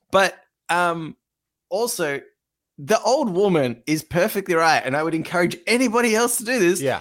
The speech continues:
Speaker 1: If a pregnant lady gets on, somebody's sitting down, generally younger person 'cause they are more fit and able,
Speaker 2: Mm.
Speaker 1: and they're not getting up, tell them to get the fuck up.
Speaker 2: Yeah.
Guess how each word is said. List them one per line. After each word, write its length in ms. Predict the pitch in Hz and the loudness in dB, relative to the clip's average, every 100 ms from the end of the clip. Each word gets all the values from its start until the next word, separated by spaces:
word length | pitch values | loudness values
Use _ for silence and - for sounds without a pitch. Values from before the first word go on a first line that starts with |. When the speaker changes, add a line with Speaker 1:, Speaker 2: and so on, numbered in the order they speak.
| - | -4
Speaker 1:
If 140 | 147 | -6
a 40 | 160 | -2
pregnant 320 | 208 262 240 | -2 -2 0
lady 220 | 165 123 | 0 0
gets 220 | 110 101 | -2 -4
on, 260 | 107 104 117 _ - | -4 -4 -6 _ -8
somebody's 460 | - 233 196 143 | -2 0 0 -2
sitting 280 | - 120 113 | -2 -2 -2
down, 460 | 110 107 104 120 120 _ _ 117 | -2 -2 -2 -6 -10 _ _ -10
generally 640 | 127 175 160 139 131 120 - | -2 0 0 0 0 -2 -4
younger 300 | 117 135 120 | -4 -2 -4
person 420 | 127 120 - 117 | -2 -2 -2 -6
'cause 180 | 117 104 | -8 -4
they 160 | 107 120 | 0 2
are 160 | 120 | 2
more 200 | 190 113 | 2 -2
fit 300 | 110 127 120 | -2 -4 -4
and 100 | 120 | -4
able, 420 | 110 107 107 117 - | -6 -4 -4 -6 -8
Speaker 2:
Mm. 160 | 101 - | -18 -10
Speaker 1:
and 140 | 117 | -2
they're 140 | 147 | 0
not 180 | 151 131 | 2 0
getting 240 | 131 127 120 | 0 0 0
up, 220 | 156 - _ - | -2 -4 _ -10
tell 200 | - 240 | -6 -4
them 140 | 320 294 | -4 -8
to 140 | 156 | -8
get 260 | 180 220 - | -6 -6 -6
the 80 | |
fuck 300 | - - - | -10 -12 -6
up. 360 | 170 226 330 - - | 0 0 0 -6 -18
Speaker 2:
Yeah. 240 | 117 123 | -10 -10